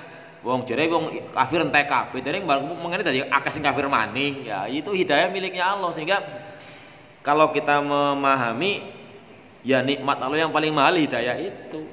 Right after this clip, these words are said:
Karena meskipun orang tuanya orang soleh, meskipun orang tuanya Islam, mukmin, beriman, tapi tidak menjamin bahwa anaknya iman juga. Karena ternyata dalam kesini-sini seperti itu. Tadi dalam perang Badar juga diceritakan,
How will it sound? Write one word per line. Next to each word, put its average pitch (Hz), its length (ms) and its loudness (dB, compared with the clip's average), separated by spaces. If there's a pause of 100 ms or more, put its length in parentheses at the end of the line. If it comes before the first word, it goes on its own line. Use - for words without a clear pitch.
(520)
Karena 170 280 4
meskipun 165 360 2
orang 165 400 4
tuanya 160 440 2
orang 151 280 -2
soleh, 147 520 -2
meskipun 151 360 -6
orang 147 320 0
tuanya 143 360 0
Islam, 160 480 0
mukmin, 147 200 -4
beriman, 127 320 0
tapi 170 320 4
tidak 147 320 0
menjamin 139 400 0
bahwa 135 240 6
anaknya 127 480 0 (1120)
iman 160 320 -2
juga. - 480 -8 (960)
Karena 127 160 -4
ternyata 135 260 2 (220)
dalam 120 240 0
kesini-sini 147 400 -6
seperti 143 320 -4
itu. 131 80 -10
Tadi 135 160 0
dalam 143 240 4
perang 143 160 4
Badar 143 240 2
juga 147 160 4
diceritakan, 123 440 2